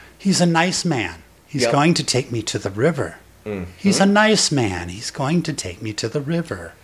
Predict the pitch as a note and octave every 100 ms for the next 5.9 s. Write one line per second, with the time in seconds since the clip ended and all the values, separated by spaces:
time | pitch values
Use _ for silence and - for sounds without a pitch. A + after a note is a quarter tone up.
0 | - - - - - A#2+ A#2+ A#2+ A#2+ A2+
1 | - G2+ F#2 A2+ A#2 F#2+ A#2+ A#2 A2 -
2 | - _ _ _ - - - - F#2 F2+
3 | G2 C3+ A3 G#3+ G3+ G#3 - G#2+ F2+ -
4 | F2+ A#2 G3+ F3+ G#2+ F#2 F2+ - - -
5 | - D#3 D#3 C#3+ D#3+ D#3 E3+ F#3+